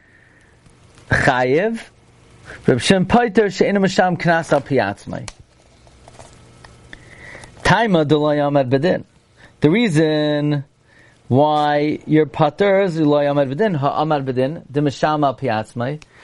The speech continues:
carbon shva nami mechayev. So it's mashma that the reason why Reb Shimon holds that your pater is because you were not amad bedin. But if you would have been amad bedin, Reb Shimon would say that, uh, you do,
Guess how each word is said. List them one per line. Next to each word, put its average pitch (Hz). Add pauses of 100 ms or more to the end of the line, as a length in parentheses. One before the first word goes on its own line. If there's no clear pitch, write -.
(200)
carbon 147
shva 143
nami 208
mechayev. 110 (1200)
So 190
it's 170
mashma 196
that 165
the 175
reason 202
why 175
Reb 160
Shimon 190
holds 160 (320)
that 156
your 190
pater 196 (180)
is 147
because 185
you 180
were 180
not 185
amad 160
bedin. 117 (380)
But 160
if 127
you 151
would 143
have 127
been 127
amad 117
bedin, 120 (220)
Reb 131
Shimon 147
would 135
say 131 (320)
that, 143 (600)
uh, 147
you 156
do, 269